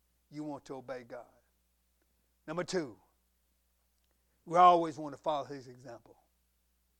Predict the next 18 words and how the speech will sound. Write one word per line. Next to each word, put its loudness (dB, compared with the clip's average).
Follow 4
his -2
example. -4
He 0
didn't -2
just 2
call 6
you -6
to -10
just -2
do -10
nothing. -8
Love 6
is -4
not 4
about 0
doing -6
nothing. -8